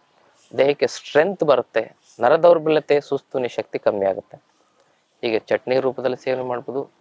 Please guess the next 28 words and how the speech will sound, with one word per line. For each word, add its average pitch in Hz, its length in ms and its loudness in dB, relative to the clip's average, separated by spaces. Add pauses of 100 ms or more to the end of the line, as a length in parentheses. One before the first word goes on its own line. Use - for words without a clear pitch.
(120)
ಲಾಡುವಿನ 120 500 0
ರೂಪದಲ್ಲಿ, 123 380 -4
ಉಂಡೆ 113 260 0
ರೂಪದಲ್ಲಿ 120 340 -2
ಸೇವನೆ 120 280 -4
ಮಾಡ್ಬೋದು. 120 260 -6
ಉಂಡೆ 151 220 0
ಎಷ್ಟೆಷ್ಟು 135 360 -4
ದೊಡ್ಡದಂದ್ರೆ 123 480 0 (560)
ಒಂದು, 117 340 0 (1040)
ಆ, 113 140 -2
ಇದು 120 200 2
ಬರ್ತದಲ್ಲ, 101 380 0
ಯಾವುದು, 110 480 2 (500)
ಆ, 92 60 -4 (1200)
ಕಡಲೆಕಾಳು, 120 580 2 (540)
ಆ 113 80 0
ಕಡಲೆಕಾಳಕ್ಕಿಂತ 135 880 0
ಸ್ವಲ್ಪ 165 360 0
ದೊಡ್ಡ 123 260 2
ಪ್ರಮಾಣದಲ್ಲಿ 117 500 -2
ಉಂಡೆ 117 200 2
ಮಾಡ್ಬೇಕು. 110 360 -2 (440)
ಒಂದಿನಕ್ಕೆ 135 400 0
ಎರಡರಿಂದ 123 340 2
ಮೂರು 120 340 0
ಉಂಡೆ 117 240 0
ತಿನ್ನೋದು 120 400 -6